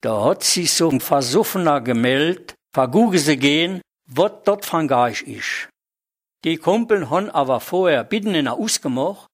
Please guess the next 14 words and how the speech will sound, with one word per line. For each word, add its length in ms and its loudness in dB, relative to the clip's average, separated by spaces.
dass 240 -4
er 300 4
ein 120 -4
Fändelchen 840 -2
dorthin 540 -2
stechen 460 -6
muss, 360 -6
wo 140 2
der 180 2
Geist 520 0
war. 480 -2
Fa 200 0
se 140 -2
bewiesen, 720 -4